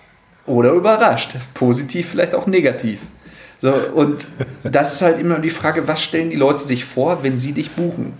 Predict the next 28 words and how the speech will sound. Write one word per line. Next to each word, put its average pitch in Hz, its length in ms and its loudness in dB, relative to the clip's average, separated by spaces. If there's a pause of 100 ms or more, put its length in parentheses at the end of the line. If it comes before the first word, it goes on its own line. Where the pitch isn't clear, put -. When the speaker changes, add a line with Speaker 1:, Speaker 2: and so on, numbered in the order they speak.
(140)
Speaker 1:
Was, 127 360 -2 (220)
welchen 160 260 0
Speaker 2:
Ja. 185 80 2
Speaker 1:
Mehrwert 185 280 2
wollen 127 140 4
die 120 60 6
davon 117 300 0
haben? 110 180 0
Es 120 100 -2
gibt 170 160 0
Fotografen, 165 580 0
die 143 80 2
haben, 143 160 0 (260)
die 147 60 0
fotografieren 233 520 0
gar 233 120 2
nicht 202 120 -4
mal 196 120 -2
so 220 120 -2
gut, 208 380 4 (600)
aber 156 220 4
die 165 160 2
haben 175 160 0
eine 170 200 4
Reichweite 180 760 0 (240)
ohne 185 220 4
Ende. 156 300 2 (240)
Speaker 2:
Ja. 92 180 0